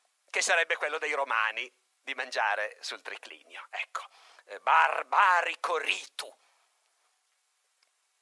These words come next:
E quando nelle commedie di Plauto qualcuno dice "i barbari", si deve intendere, vuol dire i romani. E la cosa durerà ancora per un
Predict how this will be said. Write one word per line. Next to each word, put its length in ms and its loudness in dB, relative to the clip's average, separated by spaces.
E 100 -10
quando 320 0
nelle 160 -4
commedie 300 -6
di 80 -10
Plauto 400 0
qualcuno 340 -6
dice 400 -6
"i 140 -4
barbari", 680 0
si 160 -6
deve 220 0
intendere, 540 -4
vuol 160 -4
dire 380 -8
i 100 -4
romani. 440 -6
E 140 0
la 140 0
cosa 340 4
durerà 380 4
ancora 480 2
per 180 -2
un 180 -10